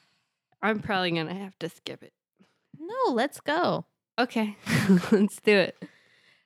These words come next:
Speaker 2: Um, what about forty-three Across equestrian attire?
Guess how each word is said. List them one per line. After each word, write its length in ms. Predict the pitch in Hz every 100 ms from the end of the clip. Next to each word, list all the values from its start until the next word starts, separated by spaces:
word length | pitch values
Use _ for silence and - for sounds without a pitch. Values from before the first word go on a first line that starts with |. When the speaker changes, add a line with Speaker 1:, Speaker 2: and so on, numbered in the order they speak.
| _ _
Speaker 2:
Um, 380 | 208 214 208 190
what 160 | 208 247
about 520 | 277 269 247 - -
forty-three 760 | _ 202 202 240 220 214 226
Across 560 | 240 - 180 175 - - - -
equestrian 1040 | - - 175 196 - 226 196 170 160 160
attire? 760 | - - - 156 147 151 156